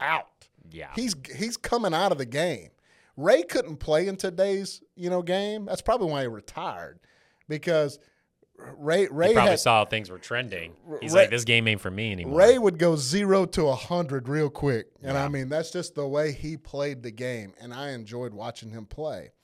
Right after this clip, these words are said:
Speaker 1: Um, and a, and a lot of those de-, old defensive guys. So, yes. Offense. All about the offense.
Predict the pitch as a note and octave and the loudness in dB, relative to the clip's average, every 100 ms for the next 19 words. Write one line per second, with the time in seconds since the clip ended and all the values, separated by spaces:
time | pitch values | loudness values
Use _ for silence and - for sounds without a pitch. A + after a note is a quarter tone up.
0 | _ _ _ _ - A#2+ A2+ G#2 F#2+ _ | _ _ _ _ -16 -14 -12 -16 -20 _
1 | _ _ C#3+ C#3+ - D3 B2+ C3+ D#3+ C#3+ | _ _ -4 -4 -4 -6 -4 -2 -2 -2
2 | B2+ A2+ A#2+ A#2+ - A#2+ A2+ A#2 - A#2 | -4 -8 -12 -12 -10 -10 -10 -14 -12 -14
3 | G#2+ F#2 D#2+ C2+ - - - C#3 A2+ A2 | -14 -16 -18 -18 -20 -16 -8 -6 -6 -10
4 | C3 - - - _ _ _ _ _ _ | -14 -14 -16 -20 _ _ _ _ _ _
5 | _ _ _ _ _ _ _ _ _ _ | _ _ _ _ _ _ _ _ _ _
6 | _ - D#3+ - F#2 - - - D3+ D#3+ | _ 4 4 4 -10 -14 -18 0 4 4
7 | D#3+ D3 C3+ B2+ F#2 - - | 4 2 0 0 -10 -16 -20